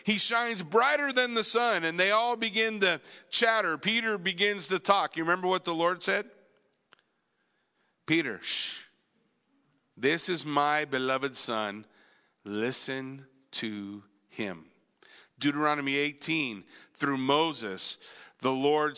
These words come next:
told Moses, "You tell the people, one day there's a prophet coming, and if they won't listen to him, they won't be saved." Speaking of Messiah, Mashiach,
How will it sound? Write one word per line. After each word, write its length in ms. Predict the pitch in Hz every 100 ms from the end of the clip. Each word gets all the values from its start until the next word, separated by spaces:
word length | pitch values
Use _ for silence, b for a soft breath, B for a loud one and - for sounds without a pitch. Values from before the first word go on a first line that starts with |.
| -
told 280 | - 156 139
Moses, 380 | 151 151 123 123
"You 100 | 127
tell 260 | - 160 170
the 80 |
people, 340 | 160 170 131 120
one 260 | 131 160
day 160 | 165 156
there's 200 | 139 131
a 80 | 117
prophet 420 | - 139 135 139
coming, 360 | - 131 123 107
and 80 | 101
if 100 | 95
they 200 | 120 147
won't 300 | 156 165 147
listen 340 | 143 143 156
to 160 | 139 135
him, 280 | 135 147 151 B B B
they 440 | 101 113 120 123 _
won't 480 | - 113 113 117 - - _ -
be 360 | 107 101 98 - _ -
saved." 560 | - 110 82 - - _ _ _ _ _ _ _ _ _ _ _ _ _ _ _ _ _ _ _
Speaking 580 | - - 120 104 110 104
of 300 | 101 95 - b b
Messiah, 680 | 107 107 - - 113 104 95
Mashiach, 640 | 90 90 - 123 113 92